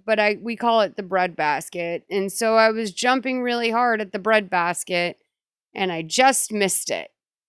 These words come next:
And it was dark. I think my depth perception was off.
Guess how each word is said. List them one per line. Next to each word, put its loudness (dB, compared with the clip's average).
And 2
it -2
was -2
dark. 4
I 0
think -4
my -2
depth 0
perception -2
was -2
off. 4